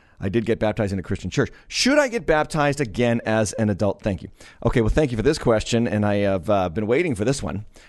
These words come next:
Baptism of infants versus baptism of adults. Uh, okay, I will tell you why I am a adult confessing baptizer only, and that is because it is entirely biblical.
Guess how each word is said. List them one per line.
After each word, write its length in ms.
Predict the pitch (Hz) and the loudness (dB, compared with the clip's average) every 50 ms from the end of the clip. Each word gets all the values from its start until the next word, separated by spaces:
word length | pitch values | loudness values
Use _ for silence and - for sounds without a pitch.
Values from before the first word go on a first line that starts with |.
| - _ _ | -20 _ _
Baptism 720 | - - - 139 151 156 - - 170 156 127 123 139 135 - | -6 0 2 2 2 2 2 0 0 2 2 2 0 0 0
of 160 | 113 101 - | 0 0 0
infants 400 | 135 147 139 - 147 131 131 117 - - | 0 -2 0 0 0 0 0 -2 -6 -8
versus 420 | 104 95 117 127 120 - 120 104 90 | -4 0 0 0 0 0 -4 -4 0
baptism 640 | - 127 120 - - - 135 110 90 120 117 117 - - | 0 0 0 0 -2 -2 -2 0 0 0 -2 0 0 2
of 420 | 110 110 107 107 104 92 87 - - - _ - | 2 4 4 2 0 -2 -8 -12 -14 -18 _ -10
adults. 560 | - 104 92 80 120 104 90 85 - - - - - - - - - - - - - - | -10 -8 -4 0 0 0 0 -2 -4 -8 -10 -12 -14 -20 -20 -20 -20 -20 -20 -20 -4 0
Uh, 380 | 104 113 123 123 120 117 117 113 - | 2 4 4 4 4 4 2 0 0
okay, 300 | 120 117 - 113 - - - _ _ _ _ - - - - - _ _ _ - _ _ | 0 0 0 -2 -4 -6 -12 _ _ _ _ -20 -18 -18 -18 -18 _ _ _ -20 _ _
I 120 | 110 135 165 | 4 4 4
will 120 | 185 202 | 4 2
tell 220 | - - 175 165 | 4 4 4 4
you 500 | 156 156 156 151 147 143 143 143 139 - - _ - | 4 2 4 4 4 4 2 0 -2 -6 -12 _ -8
why 500 | 95 101 120 127 131 127 120 120 120 120 | -2 0 2 2 4 2 2 2 2 2
I 200 | 101 117 127 127 | 2 2 2 4
am 260 | 127 120 117 117 117 | 2 2 2 2 2
a 340 | 110 107 107 104 104 98 - - - | 2 2 2 0 0 -2 -4 -6 -4
adult 520 | - 104 101 87 123 120 123 113 - - - | -4 -4 0 2 2 2 2 0 -4 -6 -4
confessing 640 | 147 139 - - - - 131 - - - 123 110 98 | -2 -2 -2 -2 -2 0 0 0 -2 -4 -4 -2 0
baptizer 840 | - 107 - - - - - 110 107 104 101 92 98 95 90 92 - - - | 0 0 -2 -2 -4 -4 -2 0 0 0 0 -2 -2 -2 -4 -6 -8 -4 -2
only, 420 | 104 101 104 104 90 82 85 - | 0 2 2 0 0 -2 -4 -4
and 120 | - 104 | -2 0
that 120 | 120 135 139 | 2 2 2
is 120 | 127 101 | 0 -2
because 320 | 110 110 - 123 117 101 117 | -2 0 0 0 2 2 2
it 100 | 110 107 | 0 0
is 180 | 107 98 - - | -2 -2 -2 -2
entirely 440 | 113 110 - 113 110 98 98 92 | -2 0 0 0 0 0 0 -2
biblical. 500 | 90 - 113 101 90 101 - - - - | 0 0 0 0 0 -4 -4 -4 -6 -6